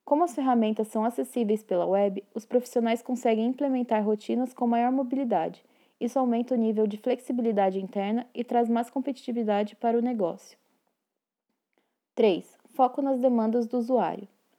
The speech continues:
Com processos de gestão mais simples, os profissionais de T I podem focar nas demandas do usuário.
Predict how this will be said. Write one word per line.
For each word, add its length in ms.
Com 120
processos 520
de 80
gestão 380
mais 200
simples, 580
os 120
profissionais 560
de 80
T 120
I 160
podem 300
focar 380
nas 160
demandas 420
do 160
usuário. 460